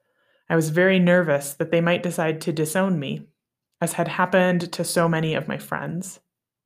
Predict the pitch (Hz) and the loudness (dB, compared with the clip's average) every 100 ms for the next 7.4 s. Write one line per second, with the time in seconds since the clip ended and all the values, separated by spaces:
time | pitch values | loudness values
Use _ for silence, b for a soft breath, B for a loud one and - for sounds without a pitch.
0 | _ _ _ _ _ _ _ _ _ _ | _ _ _ _ _ _ _ _ _ _
1 | - 190 190 185 180 180 175 196 220 220 | 0 4 6 6 4 4 0 0 0 -2
2 | - 160 147 147 147 139 143 143 _ _ | -4 -4 -4 -4 -4 -2 -6 -12 _ _
3 | _ _ _ _ - 247 247 202 185 233 | _ _ _ _ 2 4 6 4 4 2
4 | - 165 160 208 247 135 135 151 285 370 | 0 -2 -2 -2 0 0 0 0 0 -2
5 | - 104 - - _ _ _ _ _ _ | -4 -4 -4 -6 _ _ _ _ _ _
6 | _ _ 294 330 208 202 208 254 269 285 | _ _ 0 0 2 2 2 2 0 0
7 | - 160 139 - | -2 -4 -4 -14